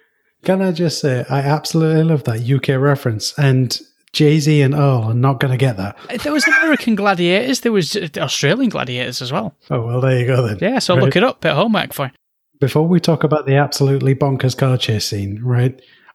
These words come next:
Speaker 1: I wanna talk about when they, they do that swing thing, right, where they do what you're saying is the final bit from the Gladiators, right, and they drop into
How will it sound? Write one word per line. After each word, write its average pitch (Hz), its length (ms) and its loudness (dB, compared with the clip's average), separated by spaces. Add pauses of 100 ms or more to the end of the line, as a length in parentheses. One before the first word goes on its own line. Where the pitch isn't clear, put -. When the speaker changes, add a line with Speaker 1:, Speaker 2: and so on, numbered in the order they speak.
Speaker 1:
I 127 60 4
wanna 143 260 4
talk 151 240 0
about 120 240 -2
when 143 200 2
they, 151 120 0
they 123 180 0
do 170 180 0
that 180 200 -4
swing 175 380 0
thing, 113 340 -8
right, 131 340 -4
where 139 140 -2
they 127 100 -2
do 139 280 -2
what 143 120 -4
you're 139 140 2
saying 131 300 0
is 123 140 -4
the - 60 -10
final 131 300 -2
bit 113 220 -6
from 113 240 -6
the 110 100 -6
Gladiators, 101 600 -6
right, 98 140 -8 (300)
and 135 160 2
they 143 100 4
drop 165 300 0
into 131 440 2